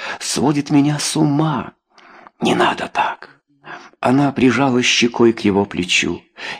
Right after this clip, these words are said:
"Теперь ничего не изменишь. Тревор будет чем-то вроде ребенка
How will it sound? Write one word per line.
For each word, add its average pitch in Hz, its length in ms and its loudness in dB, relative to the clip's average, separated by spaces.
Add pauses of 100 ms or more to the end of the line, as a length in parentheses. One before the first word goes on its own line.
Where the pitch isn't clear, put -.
(100)
"Теперь 151 680 2 (360)
ничего 143 760 2
не 101 260 0
изменишь. 85 760 -4 (640)
Тревор 156 360 2
будет 147 400 0 (760)
чем-то 156 440 0
вроде 147 440 0 (300)
ребенка 139 880 0